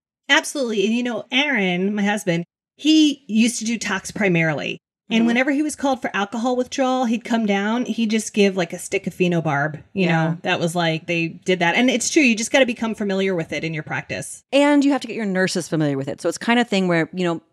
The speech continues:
Speaker 2: the department probably should have a protocol so everybody's on board with how to use phenobarb, because we get used to using these higher and higher, higher doses of benzos, but then you try and throw a phenobarb in and the nurse has never given it and everyone's anxious. So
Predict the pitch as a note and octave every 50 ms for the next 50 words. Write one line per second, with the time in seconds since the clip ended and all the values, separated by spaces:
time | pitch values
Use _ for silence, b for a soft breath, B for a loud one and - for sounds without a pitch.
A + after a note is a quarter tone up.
0 | _ _ _ - E3 E3 D#3+ D3+ - _ _ _ - - - - - G#3+ G#3+ G#3+
1 | G3+ - G#3+ F#3+ F#3+ G3 G3+ - G3+ G3+ G#3 G#3+ A3+ - - C4 C4 B3+ A#3 A3
2 | - E3+ C#3+ C#3+ D3+ - - - _ - E3 F3+ F3 G3 F3+ F#3+ F3+ F3+ E3+ F3+
3 | F3 F3 E3 E3 E3+ F3+ F3 E3 E3 - - - - D#3+ E3+ F3 F3+ E3+ D#3+ -
4 | F3 D#3 D#3 E3 F#3+ G#3+ A3+ G#3+ - - F#3 E3 D3+ C#3 - A#2 A2 F2 - -
5 | D#3+ - E3+ D#3+ F3 F#3 F3 E3 - A#3 - - F#3+ G#3+ B3 C4 - - G3+ F#3+
6 | G3 G3 F3+ F3+ E3+ E3 D#3 - - - D3+ D#3 D#3+ D#3 D#3 D#3 E3 F3 D#3+ D3+
7 | D3+ D#3+ D3 E3 D3+ D3+ D#3+ D#3 D#3 C#3 - C#3+ - D#3+ C#3 E3+ F3 F#3 F#3+ E3+
8 | D#3 D3 D3 - D#3+ D#3 - F3 E3+ E3+ E3 D#3 C#3+ - - G3+ G3 F3 E3+ -
9 | - F3 D#3+ D3+ - - G3+ G#3 F#3+ E3 E3+ D3 D3 D#3 D#3+ D3+ D3+ D3 D3 D3+
10 | D#3+ F3 - E3+ E3 - E3+ E3 E3+ D#3+ D3+ - G3 G3 G3 E3+ D#3+ D3 - C#3+
11 | D#3 E3 E3 F3 E3+ E3 D#3 - F3 F#3 F3 - - C3+ C#3 - - - E3 D3+
12 | D3+